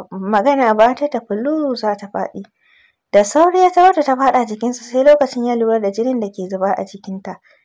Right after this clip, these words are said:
Da sauri ya ɗauke ta yana waige-waige ko wani ne ke bin ta amma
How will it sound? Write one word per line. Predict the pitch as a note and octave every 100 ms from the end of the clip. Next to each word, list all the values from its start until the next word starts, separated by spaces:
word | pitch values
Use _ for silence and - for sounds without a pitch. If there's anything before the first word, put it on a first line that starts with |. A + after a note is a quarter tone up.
| _
Da | F#3
sauri | F#3+ C4 D#4+ E4
ya | F#4+
ɗauke | C#4+ B3 B3+
ta | B3 A#3
yana | A#3 G#3+
waige-waige | F#3+ F#3+ A3+ G#3+ G3+ G#3 G#3
ko | - B3 C4
wani | C4+ C#4+
ne | B3+ G#3+
ke | F#3+ F3+
bin | G3+ G3
ta | -
amma | F3 F3+ G#3+ C4